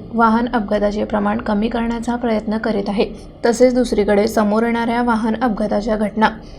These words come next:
या मोहिमेचे प्रभाव कमी करत आहे. शहरात मोठ्या प्रमाणात नागरिकांमध्ये जनजागृतीच्या माध्यमातून रस्ता सुरक्षा अभियानाचा धडा गिरवला जात आहे,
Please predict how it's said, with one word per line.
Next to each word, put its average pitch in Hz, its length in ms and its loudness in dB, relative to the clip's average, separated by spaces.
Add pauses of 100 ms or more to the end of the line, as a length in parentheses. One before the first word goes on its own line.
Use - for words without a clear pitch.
(320)
या 220 160 6
मोहिमेचे 233 580 2
प्रभाव 220 360 0
कमी 214 280 -2
करत 208 280 0
आहे. 214 140 0 (340)
शहरात 240 360 4
मोठ्या 240 260 0
प्रमाणात 214 500 0
नागरिकांमध्ये 208 720 -2 (160)
जनजागृतीच्या 214 960 -2
माध्यमातून 208 680 -2
रस्ता 233 360 -2
सुरक्षा 226 440 -4
अभियानाचा 214 640 -2
धडा 214 280 2
गिरवला 208 400 0
जात 208 200 -4
आहे, 208 160 -4